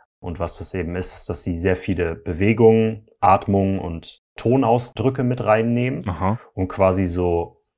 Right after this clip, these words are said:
Speaker 1: einmal am analytischen Mind vorbeizugehen und durch den Körper eben so eine Erfahrung von ich bin jetzt hier voll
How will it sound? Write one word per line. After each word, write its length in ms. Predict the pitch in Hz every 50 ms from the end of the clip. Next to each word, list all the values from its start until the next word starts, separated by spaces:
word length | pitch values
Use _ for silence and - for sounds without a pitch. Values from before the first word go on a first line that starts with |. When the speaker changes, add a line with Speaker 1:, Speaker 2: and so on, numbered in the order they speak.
| _ _
Speaker 1:
einmal 400 | - 92 95 95 95 92 92 92
am 160 | - 92 90 90
analytischen 680 | 90 90 85 90 92 98 92 - - - 98 92 90
Mind 360 | 90 90 92 92 95 92 -
vorbeizugehen 1040 | - - - - - - 95 101 113 - - - 110 92 104 101 101 107 104 98
und 380 | - - 90 87 87 - - - _ _ _ _ _ _ _ _ _ -
durch 300 | 92 - 104 107 104 -
den 160 | 101 92 92
Körper 380 | - - 98 101 101 - 90
eben 200 | 92 92 90 90
so 100 | 85 90
eine 100 | 90 87
Erfahrung 560 | 87 87 - - - 90 87 87 82 85 87 85
von 440 | - - 87 82 80 82 - - _ -
ich 180 | - - -
bin 140 | - 90 87
jetzt 300 | 87 90 92 - - -
hier 240 | - - 95 92 90
voll 640 | - - - 98 101 107 110 110 113 113 - -